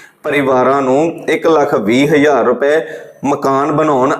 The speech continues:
ਅਤੇ ਮਨਰੇਗਾ ਸਕੀਮ ਤਹਿਤ ਘਰ ਵਿੱਚ ਮ-,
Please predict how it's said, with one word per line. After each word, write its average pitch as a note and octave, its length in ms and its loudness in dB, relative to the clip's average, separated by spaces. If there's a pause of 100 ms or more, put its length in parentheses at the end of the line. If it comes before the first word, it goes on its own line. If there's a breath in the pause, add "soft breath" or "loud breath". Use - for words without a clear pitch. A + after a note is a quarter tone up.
ਅਤੇ B2+ 360 -2
ਮਨਰੇਗਾ C#3+ 580 2
ਸਕੀਮ C3 460 -2
ਤਹਿਤ C3+ 380 -2
ਘਰ C3 380 -2
ਵਿੱਚ C#3+ 280 0
ਮ-, C3 220 0